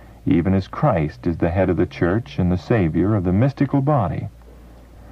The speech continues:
Let every husband who claims to love God carefully study the requirements of God in his position.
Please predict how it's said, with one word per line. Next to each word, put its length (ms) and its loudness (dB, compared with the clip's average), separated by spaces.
Let 140 4
every 260 4
husband 500 2
who 100 2
claims 480 2
to 200 2
love 280 2
God 420 0
carefully 540 2
study 380 0
the 100 0
requirements 680 0
of 140 -6
God 400 0
in 140 0
his 240 -2
position. 580 -2